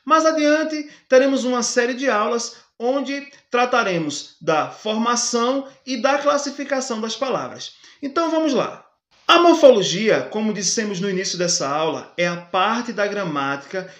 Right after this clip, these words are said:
que trata da estrutura, formação e classificação das palavras.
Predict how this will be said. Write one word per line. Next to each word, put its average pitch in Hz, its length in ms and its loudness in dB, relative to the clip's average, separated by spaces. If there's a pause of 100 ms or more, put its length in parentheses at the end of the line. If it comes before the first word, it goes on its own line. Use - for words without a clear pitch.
(120)
que 247 120 -2
trata 165 440 0
da 143 140 -2
estrutura, 233 800 -6 (200)
formação 214 880 -2
e 226 80 -12
classificação 262 1400 -6
das 190 160 -8
palavras. - 600 -10